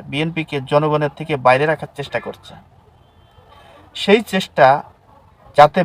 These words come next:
ব্যর্থ হয়, সেই কাজটাই আপনারা করবেন। সেই সুযোগটা আপনারা দিবেন না যে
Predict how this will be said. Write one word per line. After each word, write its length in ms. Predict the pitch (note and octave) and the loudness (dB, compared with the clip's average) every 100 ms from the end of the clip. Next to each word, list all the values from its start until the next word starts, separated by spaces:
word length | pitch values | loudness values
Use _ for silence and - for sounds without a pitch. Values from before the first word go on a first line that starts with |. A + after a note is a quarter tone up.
| D3 | 6
ব্যর্থ 220 | C#3+ - E3+ | 4 2 -4
হয়, 160 | A2+ F2 _ _ _ _ _ _ - | -4 -6 _ _ _ _ _ _ -14
সেই 200 | - G3 | -8 -2
কাজটাই 300 | D3 - C3+ A#2+ | -4 -2 -2 -2
আপনারা 240 | - G#2 - | -4 -10 -10
করবেন। 280 | G2 - G2+ _ _ _ _ _ _ _ _ _ _ _ G#5+ G#5 _ - _ _ _ _ _ - | -14 -12 -20 _ _ _ _ _ _ _ _ _ _ _ -20 _ _ -20 _ _ _ _ _ 0
সেই 220 | - A#3+ | 4 4
সুযোগটা 380 | A#3+ A#3 C#4 - B3 | 4 4 4 8 8
আপনারা 280 | G#3 A3 A3 G#3+ - _ _ | 8 6 6 4 0 _ _
দিবেন 380 | B2 C3 F3 A#3+ G#3 | -10 -2 4 6 6
না 80 | B2+ A#2 | 4 4
যে 100 | C#3+ | 0